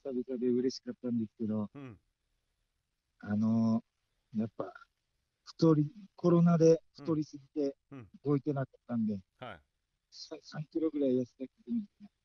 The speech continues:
Speaker 2: 三キロぐらい痩せた？
Speaker 1: はい。
Speaker 2: はい。
Speaker 1: もう相当汗びしょびし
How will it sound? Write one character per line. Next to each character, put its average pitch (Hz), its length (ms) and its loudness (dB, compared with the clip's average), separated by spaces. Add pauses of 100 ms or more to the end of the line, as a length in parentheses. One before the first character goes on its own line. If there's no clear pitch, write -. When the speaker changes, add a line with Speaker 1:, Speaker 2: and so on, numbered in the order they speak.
(140)
Speaker 2:
三 190 220 -12
キ 190 60 -18
ロ 160 60 -20
ぐ 139 80 -16
ら 135 60 -12
い 147 40 -12
痩 156 40 -14
せ 165 120 -18
た？ 156 200 -12 (840)
Speaker 1:
は 120 120 -12
い。 202 260 -4 (180)
Speaker 2:
は 165 80 -14
い。 220 220 -6
Speaker 1:
も 247 240 -2
う 254 60 -16
相 320 260 -12 (140)
当 120 220 -8
汗 127 200 -12
び 127 100 -8 (220)
し - 120 -12
ょ - 60 -20
び 226 60 -20
し - 100 -20